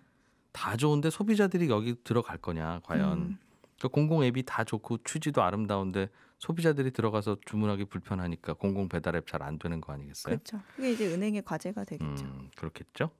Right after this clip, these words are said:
Speaker 1: 요즘 기업들이 현금 마련하는 방식 중에 리츠를 활용하는 방식이 늘어서 요즘 이게 특징이다 이런 소식도 있네요. 무슨 얘기예요?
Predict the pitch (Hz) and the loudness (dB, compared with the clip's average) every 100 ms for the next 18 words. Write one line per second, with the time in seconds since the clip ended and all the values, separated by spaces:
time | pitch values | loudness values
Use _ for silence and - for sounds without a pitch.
0 | _ - - _ _ _ - - _ _ | _ -20 -20 _ _ _ -20 -20 _ _
1 | _ _ _ - - 120 170 185 151 160 | _ _ _ -20 2 6 6 6 6 6
2 | - 175 - 214 220 220 202 175 165 147 | 4 0 6 8 10 10 8 8 6 6
3 | 139 123 113 107 - 131 127 139 170 - | 4 2 2 -2 2 4 6 4 4 4
4 | 202 170 170 156 147 131 117 110 110 101 | 4 6 4 4 6 4 4 2 0 2
5 | 98 95 98 92 92 90 - - - 151 | 2 2 2 2 0 0 -6 -8 2 2
6 | 117 95 87 85 - 82 - 80 76 107 | 4 2 0 -4 -6 -10 -6 -4 0 0
7 | 104 98 113 147 131 127 120 | 0 -2 2 4 4 2 2